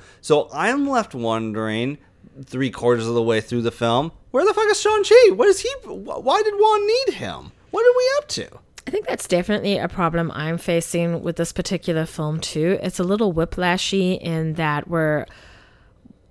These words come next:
Speaker 2: we're sort of expecting certain characters to come back, but they're so busy introducing new characters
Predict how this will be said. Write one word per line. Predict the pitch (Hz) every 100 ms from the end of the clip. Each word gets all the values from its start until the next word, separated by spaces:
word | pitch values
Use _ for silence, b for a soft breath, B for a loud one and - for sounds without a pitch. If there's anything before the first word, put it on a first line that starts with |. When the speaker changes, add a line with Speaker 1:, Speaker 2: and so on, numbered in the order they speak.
| -
Speaker 2:
we're | 190 143 185
sort | - 240
of | 247 226
expecting | - 190 - - 202 208 - 196 190 180
certain | 175 - 185 196
characters | 180 190 160 160 - 170 165 -
to | - 170 156
come | - 165 147
back, | 147 185 196 170 156 -
but | 156 -
they're | 165
so | 170 - 247 254
busy | 214 226 208 196
introducing | - 190 - 170 175 170 - 160
new | 165 262
characters | - 147 131 - - 123 131 143